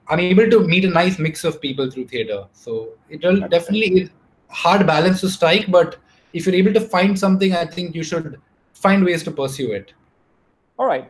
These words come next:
Speaker 2: that's great, actually. Uh, now I wa-, I have a few questions, and these questions are very relevant for high schoolers who are choosing colleges. Uh, what is it that you think they should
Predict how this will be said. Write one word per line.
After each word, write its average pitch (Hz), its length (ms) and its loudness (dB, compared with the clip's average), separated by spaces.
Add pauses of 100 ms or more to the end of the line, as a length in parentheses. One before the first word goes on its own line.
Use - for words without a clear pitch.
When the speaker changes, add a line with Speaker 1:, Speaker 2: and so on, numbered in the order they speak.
(160)
Speaker 2:
that's - 300 -14
great, 208 280 -8
actually. 117 480 -10
Uh, 120 200 -6 (460)
now 180 360 -8 (180)
I 143 80 -10
wa-, 156 220 -8
I 156 60 -6
have 208 120 -6
a 214 60 -6
few 185 120 -6
questions, 131 380 -4
and 127 260 -4 (320)
these 131 200 -2
questions 135 420 -2
are 123 320 4 (320)
very 135 140 2
relevant 147 380 2
for 139 120 2
high 127 120 2
schoolers 170 560 2
who 139 360 -4
are 120 340 0 (180)
choosing 135 300 -8
colleges. 156 800 -4 (140)
Uh, 117 200 -8 (360)
what 143 220 4
is 170 180 0
it 175 200 2 (200)
that 143 120 0
you 143 100 -2
think 143 440 -2
they 123 200 -2
should 123 460 -2